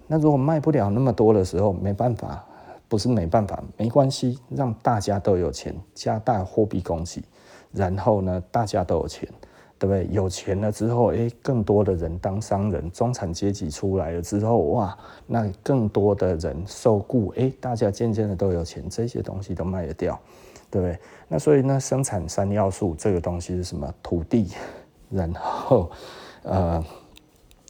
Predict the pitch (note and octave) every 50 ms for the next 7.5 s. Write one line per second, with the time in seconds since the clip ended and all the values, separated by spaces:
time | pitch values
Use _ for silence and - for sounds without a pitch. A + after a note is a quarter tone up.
0 | _ - - - - _ - - _ _ - - - _ _ - - F#2+ _ -
1 | - A#2 A2+ A2 F2 - - - - _ _ _ - F#2 F2 F2+ F2+ E2 D#2 E2+
2 | G2 G2 F2 F#2 G#2+ G2 - - - - - - - - - _ - - A#2+ A#2+
3 | B2+ A#2+ G#2+ - - - A2+ G2 F2+ - - - - - - _ D3+ D3+ C#3+ B2
4 | A#2 A#2+ G#2+ F2+ - - F#2 F#2 F2+ - D#2 - - D#2+ D2 C#2 C2+ - - -
5 | - - - _ _ _ _ _ _ _ _ _ _ _ _ _ _ _ _ _
6 | _ _ _ _ _ - - A#2 A2+ G#2 - - B2 A#2+ B2+ C3+ - - A2+ G#2+
7 | B2+ A#2+ G#2 F2+ F#2 F#2 C2 A1 C2